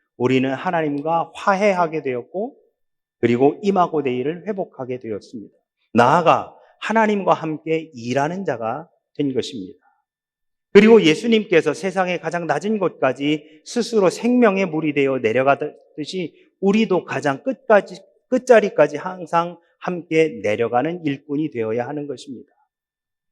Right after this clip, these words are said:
여러분, 왜 우리가 예수님과 어긋나는지 아십니까?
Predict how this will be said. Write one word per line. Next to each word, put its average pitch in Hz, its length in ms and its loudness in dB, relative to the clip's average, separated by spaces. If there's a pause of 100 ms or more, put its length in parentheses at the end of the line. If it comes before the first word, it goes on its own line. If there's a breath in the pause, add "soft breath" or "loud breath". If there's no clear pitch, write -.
(180)
여러분, 160 520 6
왜 185 180 8
우리가 180 520 0
예수님과 156 480 -2
어긋나는지 147 760 -2
아십니까? 143 600 -8